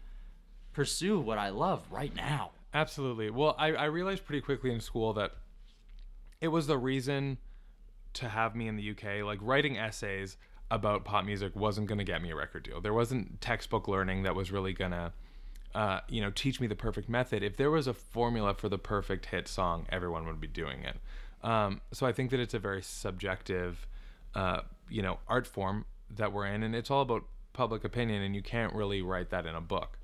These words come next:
Speaker 2: But it was a reason for me to be over there pursuing what I wanted to do. And so when I came home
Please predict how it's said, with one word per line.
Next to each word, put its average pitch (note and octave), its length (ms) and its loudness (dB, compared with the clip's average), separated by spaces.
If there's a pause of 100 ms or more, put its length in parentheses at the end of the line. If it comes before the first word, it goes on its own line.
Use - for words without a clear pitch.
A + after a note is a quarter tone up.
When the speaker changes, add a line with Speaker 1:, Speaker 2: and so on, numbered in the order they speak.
(120)
Speaker 2:
But A2+ 240 4
it A#2 60 0
was A#2 140 2
a A2+ 40 2
reason A#2+ 280 4
for A#2 140 0
me G#2 220 2
to - 80 -6
be G#2 140 2
over G#2+ 180 2
there G#2 160 2
pursuing G2+ 340 0
what F#2 120 2
I - 20 0
wanted E2+ 300 0
to F2+ 80 -6
do. E2 300 -2 (800)
And B2 220 2
so - 80 -4
when A#2 80 4
I A2+ 80 2
came D#3 240 2
home A#2 400 2